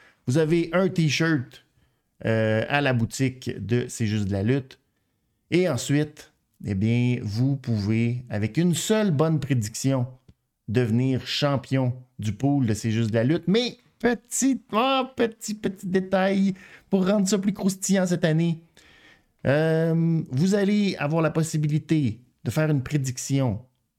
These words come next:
Alors, euh, pour le faire, vous allez sur le Discord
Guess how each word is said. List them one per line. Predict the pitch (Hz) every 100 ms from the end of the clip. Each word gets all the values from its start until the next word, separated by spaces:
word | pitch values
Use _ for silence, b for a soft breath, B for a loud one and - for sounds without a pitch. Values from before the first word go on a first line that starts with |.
| _
Alors, | 101 98 98 95
euh, | 98
pour | - 117 127
le | 123
faire, | 135 139 139
vous | 110 110
allez | 127 143 127
sur | - 156
le | 147 127
Discord | 117 - 147 147 147 107